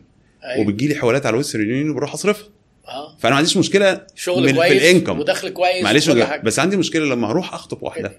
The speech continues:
Speaker 1: الحاجة دي
Speaker 2: أنت
Speaker 1: الناس،
Speaker 2: شغال إيه؟
Speaker 1: الناس مش هيفهموها.
Speaker 2: آه، فده اللي دخلني إن أنا لازم يكون ليا بيزنس على الأرض.
Speaker 1: آه، عشان است-، ضغط اجتماعي.
Speaker 2: اللي هو، ما أنا عاوز أما أروح يا عمي، أنا
Speaker 1: أنا،
Speaker 2: عاوز
Speaker 1: آه.
Speaker 2: كذا، فكذا.
Speaker 1: أيوه.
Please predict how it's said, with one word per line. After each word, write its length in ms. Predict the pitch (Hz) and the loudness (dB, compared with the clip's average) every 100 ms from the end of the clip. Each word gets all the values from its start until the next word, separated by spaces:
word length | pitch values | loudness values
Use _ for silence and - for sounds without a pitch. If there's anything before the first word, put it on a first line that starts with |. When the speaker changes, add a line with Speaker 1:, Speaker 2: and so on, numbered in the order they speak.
| - | -16
Speaker 1:
الحاجة 400 | 147 - 175 156 | -8 -4 -2 -2
دي 240 | 165 175 | -6 0
Speaker 2:
أنت 120 | 160 | 2
Speaker 1:
الناس، 100 | 165 139 | 4 4
Speaker 2:
شغال 260 | 123 139 | 4 2
إيه؟ 240 | 95 110 110 | 2 0 0
Speaker 1:
الناس 260 | 160 - | -2 -8
مش 140 | 175 147 | -8 -6
هيفهموها. 520 | 151 147 156 190 190 _ _ _ _ 92 | -6 -6 -8 -8 -10 _ _ _ _ -2
Speaker 2:
آه، 300 | 92 80 - _ _ - | -2 -2 -10 _ _ -8
فده 200 | 104 123 | 0 2
اللي 120 | 220 | 2
دخلني 400 | 190 - 190 190 | 0 0 -2 -2
إن 100 | 156 | 0
أنا 80 | 170 | -2
لازم 240 | 175 175 | -2 -4
يكون 180 | 151 170 | -4 -4
ليا 140 | 175 | -2
بيزنس 300 | 160 160 139 | -2 -4 -6
على 80 | 101 | -8
الأرض. 220 | - - - _ _ _ _ _ _ _ _ _ | -8 -10 -12 _ _ _ _ _ _ _ _ _
Speaker 1:
آه، 600 | 101 120 117 110 98 - _ _ | -18 -14 -12 -14 -16 -20 _ _
عشان 560 | - 127 165 185 202 175 | -18 -12 -8 -8 -8 -10
است-، 120 | - _ - 143 139 - | -14 _ -20 -16 -14 -8
ضغط 260 | 180 175 160 | -6 -6 -12
اجتماعي. 440 | - 160 165 - - | -12 -6 -6 -6 -6
Speaker 2:
اللي 220 | 110 104 | -4 -2
هو، 560 | 117 165 175 175 156 - | 2 2 4 2 2 -2
ما 200 | 104 98 | -8 -6
أنا 100 | 123 | -6
عاوز 180 | 123 123 | -4 -4
أما 140 | 104 | -4
أروح 220 | 110 127 110 | -4 -4 -6
يا 80 | |
عمي، 560 | 90 87 113 120 120 - | -8 -8 -10 -10 -10 -10
أنا 40 | 92 | -12
Speaker 1:
أنا، 140 | 92 | -12
Speaker 2:
عاوز 340 | 98 110 110 117 | -10 -6 -6 -4
Speaker 1:
آه. 120 | - | -4
Speaker 2:
كذا، 500 | 160 147 123 117 - - | -2 -2 -4 -8 -12 -10
فكذا. 320 | 107 156 - _ _ _ _ _ _ _ - | -8 -10 -14 _ _ _ _ _ _ _ -16
Speaker 1:
أيوه. 480 | 147 147 135 113 | -10 -8 -8 -12